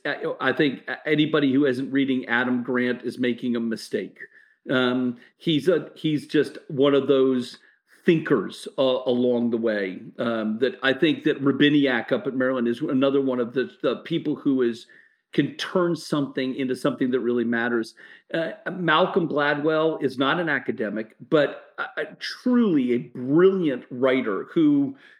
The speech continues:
takes all of these meta-analyses, right, and then writes it so that we all can read it and go, "Oh, that's what a tipping point is. Oh, that's what outliers are," right? It was,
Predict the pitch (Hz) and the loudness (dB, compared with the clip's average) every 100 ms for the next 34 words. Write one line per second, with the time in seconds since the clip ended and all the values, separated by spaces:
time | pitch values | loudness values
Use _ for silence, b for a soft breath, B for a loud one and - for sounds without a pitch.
0 | B - 185 147 - - - 151 190 202 | B 0 2 2 -4 -10 0 2 4 4
1 | 196 151 147 123 135 151 160 - 120 123 | 2 0 -4 -4 0 2 2 2 0 0
2 | 123 131 131 - 101 85 - - _ 139 | 0 -2 -4 -6 -12 -12 -16 -20 _ 2
3 | 131 139 B B B 151 165 147 156 180 | 2 2 B B B 2 4 4 6 4
4 | 170 175 - - 143 147 143 151 147 135 | 2 -6 -2 2 2 2 2 4 4 2
5 | - 127 123 143 147 117 135 120 120 254 | 0 -2 2 2 0 0 2 2 4 4
6 | 320 117 87 - _ _ _ _ _ _ | 6 4 -2 -10 _ _ _ _ _ _
7 | - 240 285 196 170 135 180 - 120 - | 2 4 4 4 4 6 4 4 0 -2
8 | 120 104 92 - - 403 392 220 - - | -2 -2 -6 -8 0 2 4 2 2 0
9 | 247 254 190 175 156 160 139 127 117 107 | 0 2 0 2 2 2 2 2 0 0
10 | 120 104 104 185 233 B B B - 262 | -2 0 2 2 2 B B B -4 -2
11 | 254 254 - | 2 0 -2